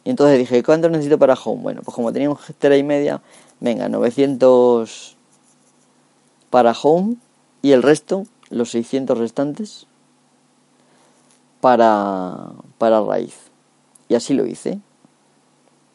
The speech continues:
Y luego, bueno, eh, como tengo seis gigas de ram, pues otros seis para swap. Entonces, ¿esto qué pasó con esto? Que al principio, bien, ¿no?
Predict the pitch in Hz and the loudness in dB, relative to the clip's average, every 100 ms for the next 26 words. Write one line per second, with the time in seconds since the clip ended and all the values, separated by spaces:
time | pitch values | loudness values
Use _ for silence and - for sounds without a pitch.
0 | _ _ _ _ _ _ _ - - _ | _ _ _ _ _ _ _ -20 -20 _
1 | _ _ - 117 123 139 120 95 92 _ | _ _ -2 0 2 2 0 -2 -12 _
2 | - 110 107 101 95 98 92 92 - - | -8 -6 -4 -4 -6 -8 -12 -16 -20 -20
3 | - _ _ - 110 104 120 117 120 - | -20 _ _ -10 -8 -4 -2 0 -2 0
4 | 117 117 110 - - _ - 117 110 110 | 0 0 -4 -10 -20 _ -8 -4 -4 -4
5 | 117 131 156 180 - - 104 107 104 107 | -6 -4 -4 -6 -12 -14 -10 -8 -8 -8
6 | 123 - - 104 - - _ _ _ _ | -10 -6 -8 -8 -14 -16 _ _ _ _
7 | _ _ _ _ _ _ _ _ _ _ | _ _ _ _ _ _ _ _ _ _
8 | _ _ _ _ _ _ _ _ - 131 | _ _ _ _ _ _ _ _ -8 -6
9 | 127 143 120 - - - - - _ _ | 0 0 0 -10 -14 -14 -18 -20 _ _
10 | _ _ _ _ _ _ _ _ _ _ | _ _ _ _ _ _ _ _ _ _
11 | - 165 220 151 123 120 104 104 82 - | -6 -2 0 2 2 0 -2 -6 -10 -20
12 | - _ _ _ _ _ _ _ _ _ | -20 _ _ _ _ _ _ _ _ _
13 | 123 117 120 120 139 139 170 147 104 95 | -2 -2 -4 -2 -2 0 0 0 -4 -6
14 | 101 123 | -10 -14